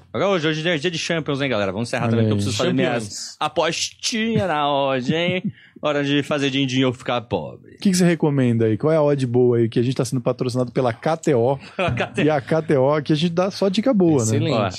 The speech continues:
Speaker 1: Ó, primeira, minha primeira dica é, isso é jogo de ida, então vá com calma,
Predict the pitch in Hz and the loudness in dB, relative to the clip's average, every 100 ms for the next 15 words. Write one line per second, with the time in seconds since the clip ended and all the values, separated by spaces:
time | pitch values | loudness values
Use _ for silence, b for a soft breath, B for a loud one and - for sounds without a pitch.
0 | - - _ 160 165 165 117 - _ _ | -12 -18 _ -2 0 0 -2 -6 _ _
1 | - - _ 110 101 151 170 139 160 123 | -20 -20 _ -10 -2 0 0 -2 -4 -4
2 | 95 - _ 110 143 123 143 139 123 98 | -6 -10 _ -4 -2 -2 -2 -4 -4 -4
3 | 80 87 107 104 104 92 87 _ _ - | -6 -8 -6 -4 -6 -8 -14 _ _ -8
4 | 104 - 135 131 127 135 139 | -6 -4 -4 -2 -2 -2 -4